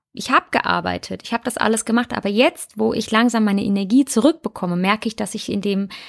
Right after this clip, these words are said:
äh, Funktionsmodus war. Es hat gereicht, um zu funktionieren, aber es war nicht, äh, super gut oder darüber hinaus.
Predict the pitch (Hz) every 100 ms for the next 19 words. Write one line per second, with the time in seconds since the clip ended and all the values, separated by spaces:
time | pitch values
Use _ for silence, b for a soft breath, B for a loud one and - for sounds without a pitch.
0 | B B B _ - 202 - 208 185 -
1 | 233 233 240 226 190 180 175 170 - 170
2 | 165 185 - - 220 220 - - 180 190
3 | 190 226 - 226 214 - - 196 - 190
4 | 196 214 233 B B - 202 208 - 196
5 | 220 220 - 214 202 190 - 190 202 220
6 | 202 196 262 - 190 190 190 202 190 180
7 | 196 214 220